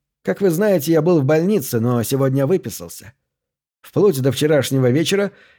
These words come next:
Эдит была не в состоянии рассказать о случившемся.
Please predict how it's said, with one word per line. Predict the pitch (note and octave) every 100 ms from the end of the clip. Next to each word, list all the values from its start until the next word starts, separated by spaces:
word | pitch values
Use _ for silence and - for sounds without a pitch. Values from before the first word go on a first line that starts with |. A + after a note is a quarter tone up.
| _
Эдит | - A#2+ F#3
была | D3+ F3 E3+
не | F3
в | D#3
состоянии | F#3 - F#3+ G3 F3 C#3+
рассказать | C3 C3+ - C3+ C3 C3
о |
случившемся. | D#3+ D3+ D#3 C3 A2 G2+ G#2+